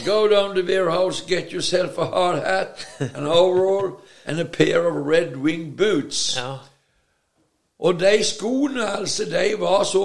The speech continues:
Speaker 1: fine at de hadde jeg på meg om kveld
Speaker 2: <laughs>
Speaker 1: på diskotek.
Speaker 2: <laughs> Ja, ser du det?
Speaker 1: Når jeg kom ifra olja.
Speaker 2: <laughs> Ja.
Speaker 1: Og vet du hva? At jeg ble intervjuet klokka tolv om dagen,
Speaker 2: Ja.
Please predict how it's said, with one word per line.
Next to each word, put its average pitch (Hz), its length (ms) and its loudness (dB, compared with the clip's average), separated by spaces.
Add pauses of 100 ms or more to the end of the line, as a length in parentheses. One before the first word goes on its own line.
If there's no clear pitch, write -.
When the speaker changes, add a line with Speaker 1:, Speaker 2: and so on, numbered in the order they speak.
Speaker 1:
fine 196 500 -6
at 170 220 -8
de 170 260 0
hadde 170 280 -2
jeg 180 100 -10
på 170 180 0
meg 165 180 -12
om 175 200 -10
kveld 160 460 -2 (240)
Speaker 2:
<laughs> - 240 -10
Speaker 1:
på 165 100 -2
diskotek. 156 840 0 (180)
Speaker 2:
<laughs> - 100 -8
Ja, 160 300 2
ser 139 260 -2
du 131 100 -8
det? 180 220 0 (160)
Speaker 1:
Når 175 160 -2
jeg - 80 -6
kom 165 260 -4
ifra 165 400 -4
olja. 170 480 2 (160)
Speaker 2:
<laughs> 135 160 2
Ja. 160 220 4 (880)
Speaker 1:
Og 196 380 0 (260)
vet 185 340 -2
du - 100 -4
hva? - 360 4 (920)
At 165 300 -2
jeg 180 200 -2
ble 185 200 0
intervjuet 185 800 -2
klokka 185 280 -6
tolv 180 420 -2
om 175 220 -6
dagen, 180 540 -2
Speaker 2:
Ja. 127 240 0